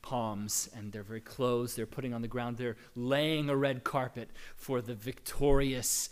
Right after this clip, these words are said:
King. Right? And to all appearances, for the average observer, this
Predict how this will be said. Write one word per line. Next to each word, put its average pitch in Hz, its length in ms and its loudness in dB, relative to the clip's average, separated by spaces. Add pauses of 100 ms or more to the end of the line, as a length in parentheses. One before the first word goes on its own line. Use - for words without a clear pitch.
(220)
King. 165 500 0 (1700)
Right? 98 220 -16 (2000)
And 147 140 -2
to 151 160 0
all 214 240 6
appearances, 185 800 2
for 160 140 -4
the 135 240 -4 (240)
average 151 380 2
observer, 156 680 0 (460)
this 143 760 4